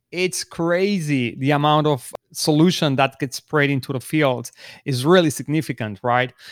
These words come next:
And so obviously, as you've said, it's not just limited to the people that are actually working the field. It could potentially be for those who are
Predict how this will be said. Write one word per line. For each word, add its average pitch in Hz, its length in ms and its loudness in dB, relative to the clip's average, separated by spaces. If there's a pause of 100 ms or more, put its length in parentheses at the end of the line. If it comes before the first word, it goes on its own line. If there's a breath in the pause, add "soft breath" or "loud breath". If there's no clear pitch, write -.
(220 loud breath)
And 135 300 -4
so 131 1000 0
obviously, 143 1200 -2
as 127 240 0
you've 135 120 0
said, 135 520 4
it's - 180 -6
not 165 300 0
just - 260 -4
limited 147 560 0
to - 100 -8
the 123 80 -2
people 123 800 0 (400)
that 135 180 4
are 135 140 6
actually 135 840 2
working 175 1000 2 (200)
the 139 60 -6
field. 202 540 0 (220)
It 147 160 -8
could 139 180 -6
potentially 135 520 -4
be 127 200 -4
for 127 240 -6
those 127 300 0
who 127 280 -2
are 117 340 2